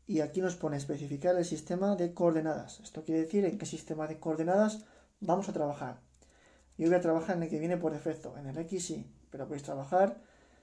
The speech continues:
en el Y Z en el que vosotros queráis. Yo en el que viene por defecto. Y le doy a aceptar.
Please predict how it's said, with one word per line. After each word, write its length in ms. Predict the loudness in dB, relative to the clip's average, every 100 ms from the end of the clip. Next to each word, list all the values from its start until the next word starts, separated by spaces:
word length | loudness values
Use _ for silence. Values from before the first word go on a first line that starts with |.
| _ _ _ _ -16
en 220 | -12 -8
el 580 | -6 -4 -4 -4 -6 -12 _ _ _ _ _
Y 120 | -6
Z 500 | 0 2 6 6 4 -4
en 100 | -8
el 100 | -6
que 80 | -6
vosotros 320 | -4 -6 -4
queráis. 460 | -4 -4 -6 -16 _
Yo 400 | -6 2 4 2 -2
en 140 | -4
el 80 | -2
que 100 | -2
viene 280 | 0 0 2
por 200 | 2 2
defecto. 400 | -2 -8 -10 -20 _ _ -20 -20 _ _ -10
Y 60 | -2
le 60 |
doy 240 | 4 4 4
a 160 | 2
aceptar. 540 | 0 -2 -4 -4 -8